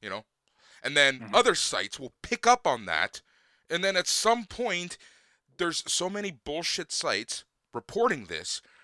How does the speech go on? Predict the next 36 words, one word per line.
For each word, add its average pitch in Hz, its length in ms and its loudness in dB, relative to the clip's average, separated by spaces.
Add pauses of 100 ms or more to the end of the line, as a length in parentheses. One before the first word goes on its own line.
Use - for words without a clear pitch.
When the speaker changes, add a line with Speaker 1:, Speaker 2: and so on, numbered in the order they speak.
(140)
Speaker 1:
that 139 180 0 (160)
a 127 140 -4
mainstream 135 840 -4
site 98 380 -6
is 107 180 -12
going 110 240 -12
to 98 100 -16 (100)
pick - 220 -6
it 98 100 -2
up 110 260 2 (460)
and 131 420 2 (100)
run 147 260 2
with 113 180 -8
it. - 220 -14 (800)
And 120 80 0
I 120 40 2
think 131 340 -2
a 117 180 0
good 110 200 -4
example 107 580 -2
of 95 120 -8
that 147 340 6 (360)
was 175 200 2
a, 156 120 -6 (100)
is 214 160 2
a 190 60 2
discussion 113 720 0
that 87 120 -14
we're 104 120 -10
gonna 98 140 -10
have 92 640 -4 (560)
on 113 200 -2
Monday 131 680 -2 (420)
in 208 220 4
regards 107 720 2 (280)
to, 110 480 -8